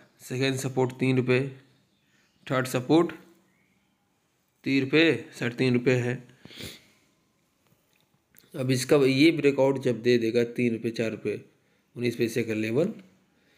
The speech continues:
तो <clears throat> इस कंपनी में बहुत बड़ा तेज़ी आने वाली है। ये तेज़ी तो दे सीधे आपके पैसे को डबल करेगी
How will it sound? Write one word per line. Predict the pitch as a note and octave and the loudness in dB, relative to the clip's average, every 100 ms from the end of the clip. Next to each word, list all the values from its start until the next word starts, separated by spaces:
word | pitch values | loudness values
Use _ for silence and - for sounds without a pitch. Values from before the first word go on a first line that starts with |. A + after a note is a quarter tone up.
| _ _ _ _ _ _ - | _ _ _ _ _ _ -2
तो | B2 A#2+ - - D3+ | 0 0 -2 -4 0
<clears throat> | F#3 E3+ C#3+ - - - - - - _ _ | 4 2 0 -8 -18 -18 -16 -16 -20 _ _
इस | B2 - | -10 -2
कंपनी | A#2+ A#2 C3+ C3+ | 0 2 2 2
में | C3 A#2 | 0 0
बहुत | A#2 B2+ | 2 0
बड़ा | B2+ A#2 A#2 | 2 2 2
तेज़ी | A#2+ A#2 A#2 | 2 0 2
आने | B2 B2 | 2 4
वाली | B2 A#2 B2+ | 4 4 2
है। | C3 D#3 B2 | 0 -2 0
ये | B2+ | 0
तेज़ी | - B2 B2+ F3+ G3 - - - - | 2 2 6 4 2 -8 -20 -14 -6
तो | |
दे | A#2+ C3 C3+ | 2 4 4
सीधे | C3+ C3+ C#3+ | 2 4 4
आपके | C3+ B2+ | 4 2
पैसे | A2+ A#2 B2 | 2 2 2
को | B2+ | 2
डबल | A#2 A#2 A2+ | 4 2 0
करेगी | - G#2+ G#2+ C3 D3+ | -2 -2 -2 -4 -6